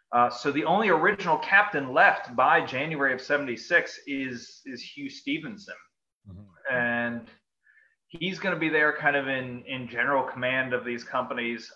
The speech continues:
Speaker 1: Uh, when the siege of Boston ends in March, you know, the British evacuate Boston, sail to, uh, sail to Halifax. Um,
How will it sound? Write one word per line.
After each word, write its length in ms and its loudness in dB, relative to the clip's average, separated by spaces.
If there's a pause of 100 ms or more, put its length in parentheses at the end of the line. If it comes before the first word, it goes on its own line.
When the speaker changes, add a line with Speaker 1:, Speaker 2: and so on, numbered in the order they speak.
Speaker 1:
Uh, 240 2
when 240 0
the 60 -4
siege 320 -8
of 120 -10
Boston 440 0
ends 420 -8
in 140 -10
March, 420 2 (1300)
you 60 -8
know, 60 -6
the 160 -8
British 360 -4
evacuate 880 2
Boston, 560 -2
sail 320 -4
to, 100 -2 (260)
uh, 440 0
sail 240 -4
to 60 -2
Halifax. 600 0 (720)
Um, 440 6